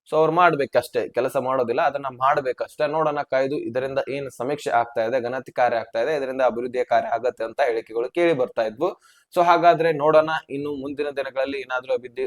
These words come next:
ಅಭಿವೃದ್ಧಿ ಕಾರ್ಯಗಳು ಕಾಣುತ್ತಾ ಇಲ್ವಾ ಅಂತಕ್ಕಂಥದ್ದನ್ನ ನೀವು ನೋಡಿ, ನಾವು ನೋಡ್ತೀವಿ. So ಇದರಿಂದ ನಮ್ಮ ಏರಿಯಾ ಡೆವಲಪ್ಮೆಂಟ್ ಆದ್ರೆ ನಮಗೆ ಒಳ್ಳೇದು, ಮತ್ತೇನಿಲ್ಲ. So ಎಷ್ಟೋ ದೂರ ಹೋಗಿ ನಾವು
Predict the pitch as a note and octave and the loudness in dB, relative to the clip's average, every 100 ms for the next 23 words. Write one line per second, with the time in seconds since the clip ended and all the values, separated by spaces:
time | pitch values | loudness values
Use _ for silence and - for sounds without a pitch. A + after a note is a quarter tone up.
0 | - A#2 B2 A#2+ - A#2+ A#2 A#2 - A#2 | -4 -6 -6 -4 2 4 4 2 0 -4
1 | A#2 - A2+ B2 A#2 A2+ A2 - A2+ B2 | -4 -2 -2 -2 -6 -8 -8 -8 -8 -10
2 | A#2 B2 A2 A#2+ A#2+ A#2 B2 A2 A2+ A2+ | -10 -8 -8 -8 -6 -6 -6 -12 -16 -18
3 | A2+ A2+ D#3+ - - _ - D3+ D#3 D#3 | -10 -4 -2 -4 -10 _ 0 4 4 4
4 | D#3+ D#3+ D3+ C#3+ D3 C3 C#3 C3+ C3 C3 | 4 2 2 0 0 0 0 0 -2 -2
5 | C3+ B2 B2+ C3 B2 A#2 B2 A#2 A2+ A2+ | -4 2 2 0 -4 -8 -4 -4 -6 -14
6 | A#2+ A2 - A#2+ A#2 D3+ - _ - B2+ | -18 -10 -4 -4 0 -2 -2 _ -4 2
7 | A#2+ A#2 D3+ D3 D3 C#3+ C3+ C3+ C3+ C3 | 2 2 0 0 0 0 -2 -6 -12 -14